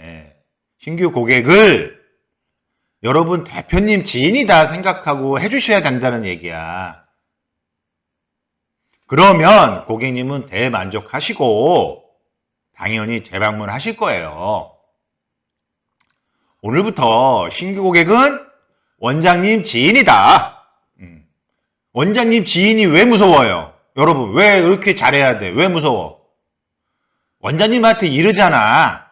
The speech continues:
에? 내가 머리할 때 담배 냄새 나고, 어? 파마할 때 그냥 막 대충 말고, 샴푸할 때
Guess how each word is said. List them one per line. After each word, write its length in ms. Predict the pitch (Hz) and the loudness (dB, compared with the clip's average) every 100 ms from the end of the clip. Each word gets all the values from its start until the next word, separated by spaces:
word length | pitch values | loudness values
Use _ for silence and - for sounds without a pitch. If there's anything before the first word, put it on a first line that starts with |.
| 113 | -2
에? 360 | 165 285 240 - _ _ _ _ _ _ _ _ | 0 0 -4 -16 _ _ _ _ _ _ _ _
내가 260 | 139 185 196 | -2 2 4
머리할 480 | 156 165 185 180 | 4 6 4 2
때 160 | 185 143 | -2 -2
담배 320 | - 143 165 | -2 0 0
냄새 260 | 165 156 156 | 0 -2 -2
나고, 880 | 143 131 110 110 135 127 82 - _ _ _ _ _ | 0 -2 -2 -4 -2 -2 -4 -12 _ _ _ _ _
어? 320 | 139 240 - _ _ _ | -6 -6 -8 _ _ _
파마할 440 | - 202 196 185 | -4 0 0 0
때 120 | 185 156 | -2 -2
그냥 260 | 160 165 | -2 0
막 200 | 156 - | -2 -2
대충 340 | 151 151 190 165 | -4 -4 -2 0
말고, 500 | 113 143 139 135 160 | 2 0 0 0 0
샴푸할 600 | 160 196 190 196 180 - | 0 -2 0 -2 -2 -4
때 520 | 135 151 190 76 | -4 -4 -4 -6